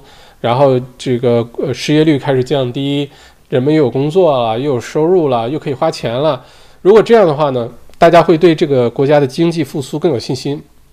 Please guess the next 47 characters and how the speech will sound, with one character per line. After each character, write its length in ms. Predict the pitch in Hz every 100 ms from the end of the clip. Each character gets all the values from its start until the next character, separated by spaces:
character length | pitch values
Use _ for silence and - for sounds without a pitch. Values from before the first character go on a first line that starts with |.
| _ _ _
更 160 | - 226
有 40 |
信 140 | 156 190
心 160 | 190
的 60 | 196
情 140 | 170
况 120 | 120 117
下 160 | 139
呢， 200 | 113 107 123 _ _ _ _
很 240 | - 143 131
容 160 | 131
易 80 | 180
这 160 | 175 156
个 80 |
国 160 | 131 131
家 140 | 131
的 120 | 127 120
货 220 | - 135
币 160 | 147
也 80 | 113
会 180 | 104 113 - _ -
往 120 | 104
上 80 | 123
涨， 180 | 131 - - - - -
因 100 | 160
为 80 | 170
其 240 | - 180
他 200 | 160 175
世 260 | 165 - 147
界 200 | 151 123
上 220 | 127 123
的 220 | 123 113
国 180 | - 131
家 180 | 135 131
的 80 |
一 80 | 127
些 160 | 117 123
资 220 | - 143
本 240 | 139 104 - - _
机 180 | - 151
构 160 | 156
也 60 | 127
好， 100 | 117
个 160 | -
人 140 | 156 120
也 60 |
好， 280 | 123 113 95